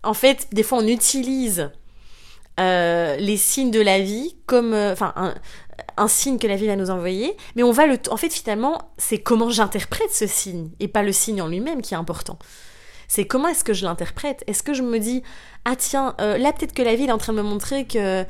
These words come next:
est-ce qu'il est vraiment pas temps que je passe à l'action et elle vient tester justement mes résistances ? »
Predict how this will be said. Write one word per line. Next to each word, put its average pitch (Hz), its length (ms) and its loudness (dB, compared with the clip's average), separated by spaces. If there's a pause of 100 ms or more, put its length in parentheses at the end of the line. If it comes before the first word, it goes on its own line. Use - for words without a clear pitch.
(220)
est-ce 214 160 0
qu'il 226 220 2
est 214 40 6
vraiment 247 300 0
pas 233 120 2
temps 262 140 -2
que 233 80 -2
je 202 80 0
passe 196 240 -2
à 202 40 -2
l'action 240 500 -4
et 214 240 0
elle 208 80 4
vient 214 240 0
tester 269 540 0
justement 214 400 -2
mes 202 120 0
résistances ? » 202 800 -2